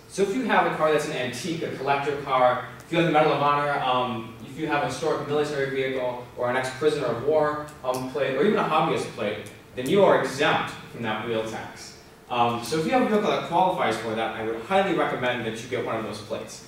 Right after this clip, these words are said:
so you can save yourself some money in the long run. Um, and to conclude, we've discussed what a wheel tax is,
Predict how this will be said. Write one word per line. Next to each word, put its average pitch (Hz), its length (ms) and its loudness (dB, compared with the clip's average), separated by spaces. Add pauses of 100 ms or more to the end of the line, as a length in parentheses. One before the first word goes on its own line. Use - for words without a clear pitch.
(160)
so - 160 -16
you 135 60 -10
can 135 100 -6
save 131 220 -2
yourself 120 380 -4
some 113 160 -6
money 110 260 -4
in 101 80 -6
the 95 80 -6
long 98 260 -6 (340)
run. - 100 -6 (1080)
Um, 147 460 4
and 180 160 0
to 214 80 -2
conclude, 208 720 0
we've - 100 4
discussed 170 460 0 (120)
what 226 240 4
a 196 40 2
wheel 190 180 6
tax 160 400 0
is, - 460 -6